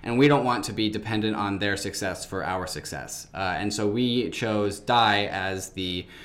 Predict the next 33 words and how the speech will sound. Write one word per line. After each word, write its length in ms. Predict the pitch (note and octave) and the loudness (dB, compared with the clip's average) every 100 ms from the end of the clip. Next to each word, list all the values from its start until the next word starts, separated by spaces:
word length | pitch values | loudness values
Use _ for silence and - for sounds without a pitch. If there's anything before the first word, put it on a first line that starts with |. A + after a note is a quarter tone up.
| - - | -20 -12
the 320 | - G2+ F2+ | -2 0 0
platform 540 | F2 - A#2 - G#2+ G2+ | -4 0 0 2 0 0
of 120 | F2+ | -2
choice, 480 | - D#3+ C3 - - | 4 6 6 2 -6
this 300 | - G#2 G2+ | -4 -2 -2
decentralized 640 | G2+ G#2 G2+ A2+ A2+ G#2 F#2+ | -2 -2 0 -2 0 0 0
autonomous 480 | F#2 A2+ G#2 G2 G2 | -2 0 0 0 -2
organization 880 | G#2 G2 G2+ C3 C#3+ B2+ A#2+ G2+ | -2 -2 2 4 4 2 0 -2
that 360 | G2+ G2 F#2+ - | 0 2 2 0
is 200 | G2 F#2+ | -4 -6
designed 580 | - G#2 G2+ G2 G2 G2 | -2 -2 0 0 0 -2
to 180 | - F2+ | -4 -8
carry 420 | - G#2 G2+ G2+ | -4 0 2 0
itself 360 | - F#2+ F2+ - | -2 -4 -4 -4
into 320 | G2+ G#2 G2+ | -2 0 0
the 80 | F2 | -2
future. 500 | F#2 A2+ - F3 F3 - - - - | -2 -2 0 0 -2 -12 -18 -18 -8
And 160 | G#2 G#2 | -4 0
so 220 | A2 G#2+ | 2 2
as 500 | - G2+ G#2 G2+ G2+ - | 2 2 2 2 -2 -6
a, 540 | F#2 F#2+ F#2 F2+ F2+ - | -4 -2 0 0 -4 -8
as 180 | - F2+ | -8 -6
a 80 | F#2 | -4
sticking 480 | F2+ - D#3+ D3 A2+ | -4 2 4 4 4
power, 340 | A2 F#2+ F#2 | 2 2 0
Dai 420 | F#2 - G#2 G#2+ | -2 0 4 4
seems 380 | G#2 - G#2+ G#2+ | 2 0 2 2
to 120 | G#2+ F#2+ | 0 -2
be 300 | G2+ G2 F#2+ | 0 0 -2
the 100 | F#2 | -2
better 240 | G2 F#2 | -2 -2
choice 340 | E2+ G#2 F#2 | -4 -2 -4
because 540 | - F#2 F#2 F2+ F2 | -4 -6 -4 -4 -6